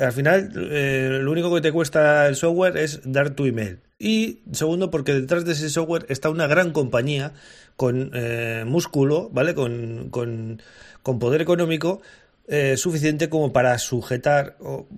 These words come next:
como para sostener ese software, ¿no? Y, y hacer que funcione bien y sacar actualizaciones. Y pagar incluso a gente, a desarrolladores que, que lo, que lo mantengan. Pero claro, ¿qué pasa si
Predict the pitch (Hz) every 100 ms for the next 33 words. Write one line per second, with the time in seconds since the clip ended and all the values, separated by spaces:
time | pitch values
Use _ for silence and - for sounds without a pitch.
0 | - 139 135 123 127 123 123 120 120 113
1 | 69 - - - 139 - 131 147 165 139
2 | 147 131 131 120 113 - 143 117 113 110
3 | 151 170 120 113 110 113 113 107 113 107
4 | 120 139 127 110 113 113 120 160 208 202
5 | 117 113 127 120 113 95 87 101 90 90
6 | - - - - - - - - _ -
7 | 139 131 120 110 131 127 151 123 113 147
8 | 156 117 101 98 - 131 117 110 110 107
9 | 107 113 107 104 123 113 104 - 101 101
10 | 104 101 113 98 98 95 95 104 101 113
11 | 104 98 107 101 87 90 _ - 208 208
12 | 233 113 - - 220 226 233 220 185 170
13 | 170